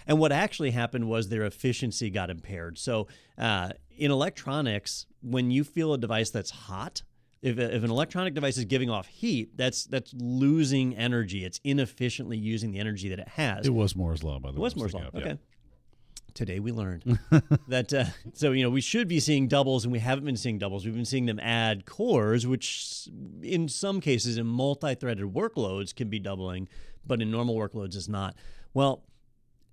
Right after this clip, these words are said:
Speaker 1: it started to look like they wouldn't be able to get past the six gigahertz barrier. There were a few people that did it by, like, immersing the processor in liquid nitrogen, and, and it would destroy the processor after just a few minutes, so that, you know, they couldn't really get a, anything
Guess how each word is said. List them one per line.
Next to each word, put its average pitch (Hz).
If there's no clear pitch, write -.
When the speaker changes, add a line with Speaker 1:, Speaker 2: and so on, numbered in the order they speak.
Speaker 1:
it 151
started 175
to 131
look 104
like 127
they 131
wouldn't 123
be 120
able 113
to 110
get 110
past 107
the -
six -
gigahertz 101
barrier. 101
There 107
were 117
a 120
few 170
people 160
that 120
did 120
it 123
by, 104
like, 98
immersing 123
the 120
processor 117
in 101
liquid 123
nitrogen, 110
and, 104
and 120
it -
would 135
destroy 147
the 131
processor 123
after 98
just 107
a 110
few 117
minutes, 98
so 107
that, 107
you 107
know, 101
they 101
couldn't 113
really 107
get 95
a, 90
anything 104